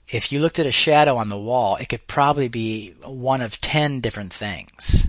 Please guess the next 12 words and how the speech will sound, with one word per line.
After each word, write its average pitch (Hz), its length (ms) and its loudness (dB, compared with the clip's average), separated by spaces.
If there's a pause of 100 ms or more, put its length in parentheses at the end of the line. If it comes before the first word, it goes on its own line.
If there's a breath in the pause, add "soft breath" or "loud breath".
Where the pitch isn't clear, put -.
(120)
You 104 140 -10
know, 101 260 -6
it, 92 160 -12
it - 580 -14
may 120 140 -6
kinda 120 280 0
looks 113 160 -8
like 110 120 -6
a 101 40 -8
person. 120 520 -4
It 101 80 -12
could, 113 200 -12